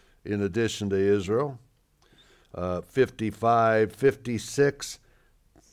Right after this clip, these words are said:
Zi-, foreigners will be joyful in Zion. Sixty, that's that great Epiphany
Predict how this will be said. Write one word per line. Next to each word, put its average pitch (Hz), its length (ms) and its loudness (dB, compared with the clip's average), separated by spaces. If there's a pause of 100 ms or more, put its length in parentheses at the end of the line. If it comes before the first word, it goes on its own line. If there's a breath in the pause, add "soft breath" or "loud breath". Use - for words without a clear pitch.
(120)
Zi-, 107 440 -2
foreigners 117 720 4
will 98 160 0
be 101 180 -2
joyful 113 560 2
in 92 160 -2
Zion. 107 600 -2 (500 soft breath)
Sixty, 160 760 0
that's 113 300 0
that - 360 -4
great 120 300 0
Epiphany 127 800 -2